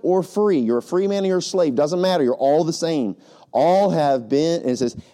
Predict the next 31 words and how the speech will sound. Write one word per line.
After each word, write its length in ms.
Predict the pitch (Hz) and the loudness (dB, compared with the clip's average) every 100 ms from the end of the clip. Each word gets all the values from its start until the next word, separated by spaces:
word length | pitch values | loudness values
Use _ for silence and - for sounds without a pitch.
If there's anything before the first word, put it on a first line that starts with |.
| - | -6
"and 200 | 135 131 | -4 0
have 260 | 135 117 | 0 0
been 200 | 131 151 | 0 0
all 420 | - 113 151 180 | 0 0 2 2
made 380 | 170 151 170 170 | 2 0 0 -2
to 80 | 127 | -6
drink 480 | 95 120 156 170 - - | -6 -2 -2 -4 -10 -8
into 260 | 110 - | -6 -6
one 480 | 90 104 135 147 151 - _ | -4 -2 -2 -2 -6 -12 _
spirit." 560 | - - 151 123 82 - | -18 -8 -2 -2 -2 -4
We 160 | 135 | -2
are 240 | 170 131 127 | -2 -2 -2
a 200 | 135 143 | -2 -6
family. 680 | - - 160 165 147 113 | -8 -12 -6 -4 -4 -4
We 160 | 92 117 | -6 -6
are 60 | 127 | -6
bonded 500 | 123 139 156 151 139 | -8 -8 -6 -6 -8
together 380 | 117 151 123 | -4 -4 -4
through 160 | 120 123 | -4 -6
the 60 | 117 | -6
same 400 | - 151 151 151 | -8 -6 -4 -4
spirit. 580 | - - 180 147 - - _ - _ _ - | -8 -6 -4 -4 -6 -16 _ -20 _ _ -4
Verse 200 | 147 151 | -4 -2
fourteen, 480 | 175 185 190 160 127 - _ | -2 -2 0 -2 -4 -10 _
"For 120 | 147 | -4
the 80 | 135 | 0
body 400 | 139 165 202 175 | 0 0 0 -2
is 120 | 131 | 0
not 240 | 156 156 | -2 -2
one 340 | 127 151 165 160 | -4 -2 -2 -2
member, 440 | 175 170 175 175 | -4 -4 -4 -6